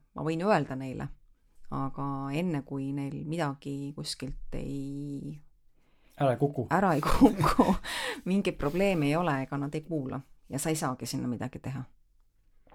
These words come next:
Speaker 1: Et nemad vaatavad sind kui friiki.
Speaker 2: Mhm.
Speaker 1: Et mis, noh, täpselt nii, nagu sa seletasid, et mis seal vahet on.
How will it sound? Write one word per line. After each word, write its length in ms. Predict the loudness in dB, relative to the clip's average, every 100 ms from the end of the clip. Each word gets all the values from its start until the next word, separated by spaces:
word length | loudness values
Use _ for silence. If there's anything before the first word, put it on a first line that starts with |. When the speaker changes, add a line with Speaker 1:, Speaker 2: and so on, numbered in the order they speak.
| -14
Speaker 1:
Et 120 | -4
nemad 240 | 4 6 6
vaatavad 400 | 4 2 -2 -2
sind 260 | -2 -2
kui 120 | -4
friiki. 500 | -2 0 2 0 -2 -6 -8 -8 -8
Speaker 2:
Mhm. 220 | -6 -6 -8 -14 -20 -20 _ -20 -20 -20 -16
Speaker 1:
Et 100 | -12
mis, 180 | -12 -14 -12
noh, 100 | -12 -6
täpselt 260 | -6 -4 -2
nii, 100 | -2
nagu 180 | -4 -8
sa 100 | -4
seletasid, 500 | -4 -4 -6 -10 -8
et 60 |
mis 140 | -10 -10
seal 120 | -12
vahet 320 | -12 -14 -16
on. 120 | -16